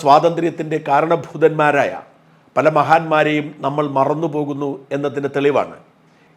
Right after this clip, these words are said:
ഇന്നേക്ക് നൂറ്റി അൻപത് വർഷം മുമ്പ് ജനിച്ച് അൻപത്തിയൊൻപത് വയസ്സ് വരെ ജീവിച്ചിരുന്ന വക്കം മൗലവി എന്നറിയപ്പെടുന്ന വക്കം അബ്ദുൽ ഖാദർ മൗലവിയുടെ ജീവിതം. ആയിരത്തി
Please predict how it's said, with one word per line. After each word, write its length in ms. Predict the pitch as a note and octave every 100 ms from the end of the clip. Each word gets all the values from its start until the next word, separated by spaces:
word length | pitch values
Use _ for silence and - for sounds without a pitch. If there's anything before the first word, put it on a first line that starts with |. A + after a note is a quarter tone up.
| B2
ഇന്നേക്ക് 320 | D3+ D#3+ D#3+ D3
നൂറ്റി 240 | D3+ D#3+
അൻപത് 200 | D#3+ D#3 D3+
വർഷം 240 | D3+ - D3
മുമ്പ് 140 | C#3 D3
ജനിച്ച് 320 | C#3 C#3 - F2 - _ _ - C#3+
അൻപത്തിയൊൻപത് 680 | D3+ E3 E3 D#3+ D#3 D3+ D3
വയസ്സ് 260 | C#3+ C#3 C#3+
വരെ 140 | C#3 C#3 C3
ജീവിച്ചിരുന്ന 520 | D3 D3 D3 C#3 C#3 C#3 - _ _ A#2
വക്കം 340 | C#3+ C#3 E3+ E3
മൗലവി 420 | D3+ D3+ D3+ D3 D3+ D3+ D3+
എന്നറിയപ്പെടുന്ന 580 | C#3+ C#3 C#3 C#3 C3+ C3+
വക്കം 280 | C3+ D3+ C#3 C3+ - _ -
അബ്ദുൽ 260 | C3+ D3+ D#3 -
ഖാദർ 300 | D#3 D3 C#3+ C3+
മൗലവിയുടെ 580 | C#3 C#3 C3+ C3+ B2+ - A2+ A#2
ജീവിതം. 360 | G#2+ G#2 G2+ - _ _ _ _ _ - B2+
ആയിരത്തി 360 | E3 F3 F3